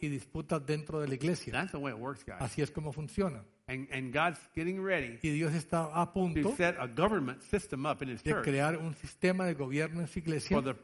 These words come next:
Speaker 2: total protection of His
Speaker 1: para
Speaker 2: people,
Speaker 1: protección total de su pueblo,
Speaker 2: so that judgment will not come,
Speaker 1: para que el juicio no venga,
Speaker 2: 'cause He's getting ready to judge the
Speaker 1: porque Él
Speaker 2: earth.
Speaker 1: está a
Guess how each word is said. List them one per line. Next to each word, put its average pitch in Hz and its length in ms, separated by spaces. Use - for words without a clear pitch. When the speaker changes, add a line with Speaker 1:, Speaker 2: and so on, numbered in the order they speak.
Speaker 2:
total 196 260
protection 160 460
of 120 160
His 131 140
Speaker 1:
para 147 180
Speaker 2:
people, 120 140
Speaker 1:
protección 160 560
total 156 360
de 156 60
su 143 140
pueblo, 131 360
Speaker 2:
so 139 100
that 127 160
judgment 143 380
will 123 100
not 135 180
come, 110 280
Speaker 1:
para 139 200
que - 100
el 120 100
juicio 185 400
no 180 100
venga, 160 380
Speaker 2:
'cause 123 180
He's 139 180
getting 147 240
ready 147 160
to 127 40
judge 123 200
the 123 60
Speaker 1:
porque 110 260
Él 151 80
Speaker 2:
earth. 147 80
Speaker 1:
está - 140
a - 20